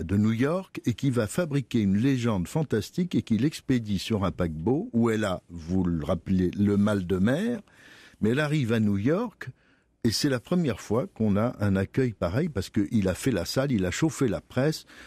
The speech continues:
On peut raconter un peu n'importe quoi à l'époque, hein. Elle arrive d'Espagne, il y a des fleurs, euh, rouges et jaunes, les couleurs nationales espagnoles. Elle, elle va être plus une attraction foraine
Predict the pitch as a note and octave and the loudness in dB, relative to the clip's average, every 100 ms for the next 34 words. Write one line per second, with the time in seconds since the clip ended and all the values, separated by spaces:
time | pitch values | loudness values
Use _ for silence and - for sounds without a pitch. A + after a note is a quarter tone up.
0 | - _ A#2+ F#2 A#2+ G2+ - F#2 - A2 | -20 _ -2 0 0 0 0 -2 0 -2
1 | - G#2 F2+ D#2+ - F2+ - A#2+ E2+ D2+ | 0 0 0 -2 -2 -4 0 0 0 -4
2 | - C3+ D#3+ - G2 G#2 F#2+ F2 G2+ E2 | -2 -2 -2 -4 0 0 0 0 -2 -2
3 | F2 - - A2 A#2 B2 - - G2 F#2+ | -4 -6 -4 0 0 0 -6 -6 -2 0
4 | F2+ - G2 G2 - - - - - E2+ | 0 0 0 0 -2 -12 -20 -8 -2 0
5 | G#2+ A2 F2+ E2 A#2 B2+ G2 G#2+ G2 F#2 | 2 2 0 2 2 2 0 0 0 0
6 | F2+ - F#2 F2+ - F2 G#2 D#3 E3+ - | 0 0 0 0 -2 0 2 2 -2 -2
7 | A2+ A2 - A#2+ A2+ D3 D3 - - - | -2 -2 -2 -2 0 0 0 -4 -16 -4
8 | F#3 F3 - C3+ E3 - B2+ A#2+ - B2 | 0 0 2 0 0 -2 -4 -2 -2 0
9 | G#2 - A2 G2+ A#2 D3+ G3+ A3+ | 0 -2 -2 0 0 2 2 0